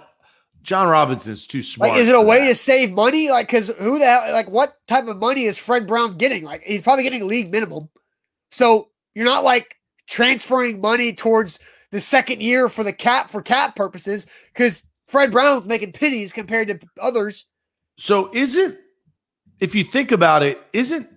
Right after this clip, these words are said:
Speaker 1: the big question of this entire situation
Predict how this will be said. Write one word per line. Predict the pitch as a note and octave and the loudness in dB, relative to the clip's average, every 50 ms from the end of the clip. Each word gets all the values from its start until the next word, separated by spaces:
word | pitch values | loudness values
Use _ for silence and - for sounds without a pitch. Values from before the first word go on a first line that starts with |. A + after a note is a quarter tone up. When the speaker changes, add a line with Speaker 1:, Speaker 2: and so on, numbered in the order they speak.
| _ _ _ - | _ _ _ -8
Speaker 1:
the | D#3 D#3 E3+ | -4 -4 -4
big | C3 A2 - _ - E3+ F3+ G3 E3 C3+ | -4 -6 -6 _ 2 2 2 2 -2 -10
question | - - - D#3 D3+ D#3 D#3 - - - F#3 F#3+ F#3+ F#3+ F#3+ F3+ - _ _ _ | -8 -2 2 2 2 2 2 -2 -8 -6 -4 -4 -4 -4 -8 -16 -20 _ _ _
of | D#3+ D#3 D#3 D3+ D3 D3 C#3+ C#3+ C#3 B2 A2 - _ _ _ _ _ _ | 0 2 2 4 4 4 2 2 0 -4 -10 -18 _ _ _ _ _ _
this | - C#3 E3 D#3 - | -6 -6 -4 -4 -4
entire | D#3 C#3+ B2 - - - D3+ D3 D3+ D#3 D3+ D3+ D3 C#3+ C3+ C3+ B2+ _ _ _ _ _ _ _ _ _ _ _ _ | -8 -10 -10 -12 -6 -4 -2 0 2 2 2 0 0 -2 -4 -6 -10 _ _ _ _ _ _ _ _ _ _ _ _
situation | - - F#3 F3 - E3 C#3 C3 C3+ C#3+ D3+ D3 - F#3+ F#3+ F#3 F#3 F3 | -12 -10 -10 -8 -6 -6 -2 -2 -2 -2 -2 -2 -4 -6 -6 -6 -8 -14